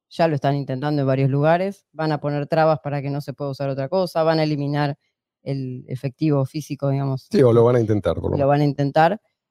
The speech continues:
Speaker 1: pero, eh, bueno, tenemos herramientas y sabemos que existen herramientas para, para defendernos, eso es lo importante.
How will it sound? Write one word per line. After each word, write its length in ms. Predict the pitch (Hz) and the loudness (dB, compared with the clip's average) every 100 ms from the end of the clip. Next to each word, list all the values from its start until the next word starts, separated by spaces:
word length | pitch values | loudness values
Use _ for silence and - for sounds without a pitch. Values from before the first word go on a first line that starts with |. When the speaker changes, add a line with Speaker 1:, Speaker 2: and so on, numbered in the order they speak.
| _ | _
Speaker 1:
pero, 520 | - 175 208 165 135 - | 0 4 6 6 2 -2
eh, 320 | - 139 127 143 | -2 0 2 0
bueno, 280 | 165 127 - | 0 -2 -2
tenemos 380 | 151 185 214 180 | 0 2 0 0
herramientas 680 | 156 156 170 180 180 170 139 | 2 4 4 2 0 -2 -2
y 80 | |
sabemos 340 | 131 139 151 147 | -8 -4 -2 -4
que 60 | 139 | -8
existen 380 | - 139 151 | -12 -10 -6
herramientas 500 | 143 139 143 143 143 135 | -6 -6 -6 -4 -6 -6
para, 360 | 135 131 131 | -6 -8 -10
para 240 | - 135 127 | -8 -4 -4
defendernos, 640 | 120 139 175 165 135 131 | -2 2 4 4 2 -4
eso 160 | 147 139 | -6 -8
es 60 | |
lo 60 | 131 | -8
importante. 460 | 123 135 147 139 | -8 -10 -8 -8